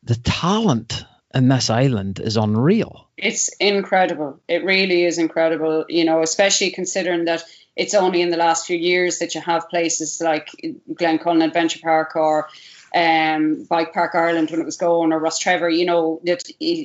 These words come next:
Speaker 2: that we didn't have the facilities until more recently, I suppose. You know, it was just, just a mountain or a hill or whatever,
Speaker 1: Mm-hmm.
Speaker 2: and people just put their hearts and souls into making trails, and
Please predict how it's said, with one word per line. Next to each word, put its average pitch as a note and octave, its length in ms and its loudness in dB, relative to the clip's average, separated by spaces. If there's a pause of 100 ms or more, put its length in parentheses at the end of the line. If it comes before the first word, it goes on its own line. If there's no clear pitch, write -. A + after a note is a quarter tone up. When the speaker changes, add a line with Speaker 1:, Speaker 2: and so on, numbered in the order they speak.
(320)
Speaker 2:
that F3+ 160 0
we F#3 100 -2
didn't G#3+ 300 2
have G3 340 2
the G3+ 60 -6
facilities F3 640 -4
until E3+ 340 -4
more D#3+ 220 -2
recently, E3 520 -2
I D3+ 60 -2
suppose. D#3+ 580 -2
You E3+ 60 0
know, D#3+ 220 2
it - 60 -8
was E3 140 -4
just, - 400 -4
just F#3 240 0
a F3 80 0
mountain F#3 400 0
or D#3+ 120 0
a D#3+ 80 0
hill F#3 320 0
or D#3+ 80 0
whatever, E3 480 0
Speaker 1:
Mm-hmm. - 200 -14
Speaker 2:
and - 160 -6 (280)
people G#3 260 -2
just G3 420 -2
put F#3+ 220 -4
their F3+ 220 2
hearts F#3 320 2
and E3 100 -4
souls F#3 440 0
into F3 200 -4
making F3+ 400 0
trails, F#3 600 0
and E3+ 260 0